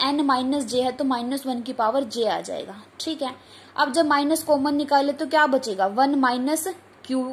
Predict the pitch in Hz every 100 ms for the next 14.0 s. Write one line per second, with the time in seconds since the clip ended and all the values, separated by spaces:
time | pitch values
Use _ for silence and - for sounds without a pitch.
0 | 262 294 262 233 254 - 220 220 262 320
1 | - - - 254 320 320 277 269 294 -
2 | 285 262 277 240 240 269 277 240 247 240
3 | 214 233 285 - 196 - 262 - 285 302
4 | 339 302 311 285 285 269 262 - - -
5 | - 285 285 285 277 285 330 311 339 359
6 | 330 - 262 277 277 330 - 233 208 202
7 | 302 330 339 277 240 196 - 233 254 277
8 | 294 294 311 269 294 320 294 294 311 247
9 | 233 247 269 320 - - - 311 320 -
10 | 339 359 415 - - - - - - -
11 | - - - 226 196 269 - 226 - 277
12 | 311 339 302 262 269 320 - 311 240 294
13 | 294 302 - 294 285 254 220 180 185